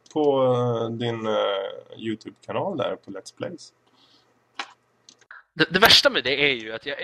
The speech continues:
Speaker 2: vad, nu, jag älskar även så här peka-klicka-äventyrsspel, men jag är ganska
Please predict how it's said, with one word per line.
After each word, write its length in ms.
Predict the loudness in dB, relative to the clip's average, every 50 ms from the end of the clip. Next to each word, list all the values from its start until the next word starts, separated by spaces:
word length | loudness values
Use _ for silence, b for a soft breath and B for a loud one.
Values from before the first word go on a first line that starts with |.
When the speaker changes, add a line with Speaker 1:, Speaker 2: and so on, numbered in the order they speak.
| -12 -8 -4
Speaker 2:
vad, 300 | -2 -2 -2 -2 -4 -8
nu, 280 | -8 -6 -4 -4 -6 -6 -6 -8
jag 140 | -8 0 0
älskar 460 | 0 0 0 -6 -10 -4 -2 -2 2
även 300 | 2 2 0 0 -6 -12 -10
så 100 | -10 -10
här 60 | -10
peka-klicka-äventyrsspel, 1040 | -10 -12 -14 -14 -14 -14 -10 -10 -10 -8 -10 -12 -18 -16 -14 -14 -10 -6 -6 -8 -6
men 100 | -6 -6
jag 80 | -6 -6
är 60 | -6
ganska 340 | -8 -10 -10 -10 -10 -12